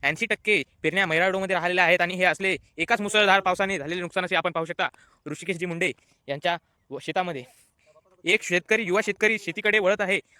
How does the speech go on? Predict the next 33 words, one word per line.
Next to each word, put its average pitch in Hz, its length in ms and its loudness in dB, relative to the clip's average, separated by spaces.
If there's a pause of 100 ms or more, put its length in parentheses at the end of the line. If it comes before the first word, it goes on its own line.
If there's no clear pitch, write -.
(120)
आणि 160 200 -6
त्यामध्येही 202 360 2
असे, 202 280 0 (420)
हे 180 60 -2
असे 185 180 -2
नुकसान 185 260 -6
होत 185 140 -6
आहे. 190 200 -2
यामुळेच 190 640 -2 (580)
शेती 226 420 -6
या 226 120 2
क्षेत्राला 202 440 -2 (600)
ओळख 165 220 -2
नाही 202 140 -2
मिळत 180 160 -2
आहे. 165 100 0
कारण 180 220 -2
आणि 190 340 -4 (840)
जर 208 200 2 (200)
कितीही 214 200 -6
कष्ट 220 200 -2
घेतले 208 220 0
आणि 214 120 0
असं 208 180 -2
नुकसान 214 260 -2
जर 214 100 0
या 214 200 2 (340)
अतिवृष्टीमुळे 214 500 -2
होत 175 140 -2
असेल 208 200 -6
तर 214 40 0
काय 202 220 0
करावं, 175 220 0